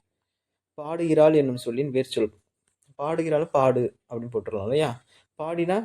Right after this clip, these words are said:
வினையெச்சம், பான்றது, பான்றது வராது எதுவுமே, சரிங்களா? பாடுகிறான்றது வேர்ச்சொல், பாடு மட்டும்தான் வரும்.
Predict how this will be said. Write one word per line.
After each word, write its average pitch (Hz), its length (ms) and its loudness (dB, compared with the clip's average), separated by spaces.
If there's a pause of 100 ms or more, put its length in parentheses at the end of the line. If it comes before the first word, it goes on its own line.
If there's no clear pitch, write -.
வினையெச்சம், 120 580 -2 (640)
பான்றது, 147 800 -4 (540)
பான்றது 160 420 -2
வராது 120 280 4
எதுவுமே, 113 360 -4
சரிங்களா? 123 320 -4 (120)
பாடுகிறான்றது 147 680 4
வேர்ச்சொல், 147 400 2
பாடு 123 240 4
மட்டும்தான் 113 380 -2
வரும். 101 160 -6